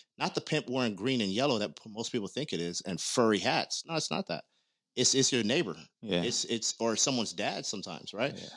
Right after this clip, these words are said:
Speaker 1: So then when she comes across that person and he studies her, sometimes on social media or something like that, he meets every one of her needs.
Speaker 2: Yeah.
Speaker 1: She wants to go to college, but don't know that she wants to go to college, but always puts on Instagram, "I wanna go to U S C."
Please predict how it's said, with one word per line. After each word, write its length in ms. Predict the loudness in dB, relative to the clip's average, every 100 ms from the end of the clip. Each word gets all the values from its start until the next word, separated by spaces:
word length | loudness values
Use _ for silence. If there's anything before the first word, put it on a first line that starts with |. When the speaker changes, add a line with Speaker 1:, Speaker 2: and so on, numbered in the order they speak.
| -10
Speaker 1:
So 140 | 0 6
then 300 | 6 6 4
when 180 | 2 4
she 120 | 4
comes 220 | 6 4
across 300 | 6 6 6
that 160 | 6 2
person 420 | 2 4 2 2
and 80 | -2
he 140 | -2
studies 420 | -2 -2 -2 -2 -4
her, 220 | -8 -10
sometimes 400 | -12 -8 -4 -4
on 80 | -4
social 300 | -4 -4 -6
media 180 | -10 -14
or 60 |
something 180 | -12 -10
like 140 | -8
that, 220 | -6 -6 -8 _
he 120 | -2 2
meets 260 | 2 2 2
every 240 | 2 2
one 160 | 2 0
of 80 |
her 100 | 0
needs. 420 | 0 0 -4 -6 -6
Speaker 2:
Yeah. 260 | 0 0 0 -2
Speaker 1:
She 140 | 4
wants 240 | 6 6 6
to 80 | 4
go 80 |
to 80 | 4
college, 400 | 6 6 8 4
but 100 | 0
don't 160 | 0 0
know 260 | 0 0 -2
that 180 | -4 -2
she 80 |
wants 160 | -4 -4
to 60 | -4
go 80 |
to 40 | -4
college, 300 | 0 0 0
but 60 |
always 340 | 0 0 0 -4
puts 220 | -6 -6
on 160 | -8 -8
Instagram, 440 | -8 -6 -6 -4
"I 20 | -4
wanna 160 | -6
go 100 | -6
to 80 | -6
U 140 | -4 -2
S 120 | 0
C." 200 | 0